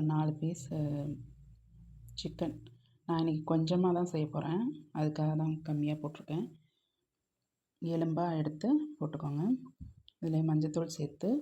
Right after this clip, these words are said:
ஒரு மூணு விசில் விட்டுறலாம். இந்த பாட்டில் தான் நான் இன்னைக்கு பிரியாணி செய்ய போறேன். இன்னைக்கு தான் ஃபஸ்ட் டைம் எடுக்கிறேன்.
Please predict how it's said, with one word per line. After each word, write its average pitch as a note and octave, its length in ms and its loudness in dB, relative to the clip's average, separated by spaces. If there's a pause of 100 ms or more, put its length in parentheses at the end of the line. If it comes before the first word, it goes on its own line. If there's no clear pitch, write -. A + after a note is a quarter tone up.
(680)
ஒரு D#3 220 -2
மூணு D3+ 280 2
விசில் D3+ 280 -2
விட்டுறலாம். D3+ 500 -2 (1800)
இந்த D#3 220 0
பாட்டில் D#3 400 0
தான் D#3+ 140 2
நான் D#3 140 2
இன்னைக்கு D3 300 -2 (340)
பிரியாணி D3+ 360 0
செய்ய D3 200 -4
போறேன். D3 320 -4
இன்னைக்கு E3 280 -6
தான் D#3+ 140 -2
ஃபஸ்ட் D3+ 220 -4
டைம் D3+ 200 2
எடுக்கிறேன். D3 420 -2